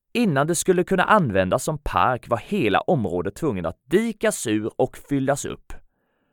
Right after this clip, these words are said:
Efter långa dagars slit på bruket eller vid järnvägen gick arbetarna över till nästa hårda uppgift.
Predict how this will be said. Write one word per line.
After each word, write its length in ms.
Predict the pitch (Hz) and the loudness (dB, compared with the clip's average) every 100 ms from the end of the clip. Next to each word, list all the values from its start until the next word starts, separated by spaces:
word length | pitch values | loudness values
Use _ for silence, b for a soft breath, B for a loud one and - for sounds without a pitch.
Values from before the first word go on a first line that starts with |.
| _ _ _ _ | _ _ _ _
Efter 180 | 117 120 | -4 -2
långa 440 | 127 180 135 113 | 4 4 6 2
dagars 460 | 120 170 113 101 117 | 4 6 6 4 -2
slit 540 | - - 107 92 - | -4 -2 -2 -2 -4
på 80 | 110 | -6
bruket 680 | 87 110 85 71 - 123 120 | -2 -2 -2 -6 -6 -6 -2
eller 160 | 120 110 | 0 0
vid 100 | 113 | 2
järnvägen 680 | 139 90 82 85 78 110 | 2 2 -2 -6 -4 -4
gick 160 | 127 165 | -2 4
arbetarna 500 | 185 123 104 131 139 | 6 6 4 0 0
över 160 | 107 90 | 0 -2
till 160 | 110 | -4
nästa 400 | 123 170 - - | -2 -2 -2 -4
hårda 300 | 117 139 87 | -4 -2 0
uppgift. 460 | 117 - 85 - | -2 -2 -10 -10